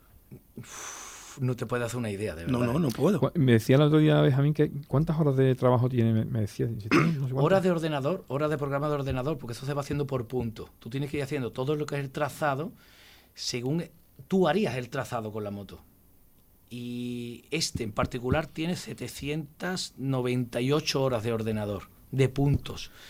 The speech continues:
Speaker 1: Cada tres metros tiene que ir marcando un punto, haciendo lo que es el trazado que tú harías con la moto en realidad. ¿Por qué? Para que luego cuando llegue al siguiente, a la siguiente indicación,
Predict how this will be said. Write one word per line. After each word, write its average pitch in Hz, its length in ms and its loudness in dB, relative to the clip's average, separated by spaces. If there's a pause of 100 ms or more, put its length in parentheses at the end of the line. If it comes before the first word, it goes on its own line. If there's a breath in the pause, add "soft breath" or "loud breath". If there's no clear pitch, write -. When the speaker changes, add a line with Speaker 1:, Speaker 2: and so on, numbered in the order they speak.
(320 soft breath)
Speaker 1:
Cada 123 260 4
tres 165 360 2
metros 190 540 2
tiene 139 240 0
que 139 120 -2
ir 143 80 2
marcando 139 460 2
un 143 140 4
punto, 202 420 6 (140)
haciendo 135 360 0
lo 147 80 0
que 147 120 -2
es 156 80 -2
el - 40 -14
trazado 156 440 2
que 143 120 0
tú 143 280 0
harías 123 380 -4 (220)
con 113 160 -4
la 110 80 0
moto 127 360 0
en 131 220 2 (380)
realidad. 127 460 -2 (640 loud breath)
¿Por 131 140 2
qué? 165 140 4
Para 131 200 0
que 120 280 -4
luego 127 400 2
cuando 127 180 0
llegue 143 240 0
al 117 140 0
siguiente, 131 720 0
a 120 60 -4
la 120 60 -4
siguiente 139 300 0
indicación, 190 560 4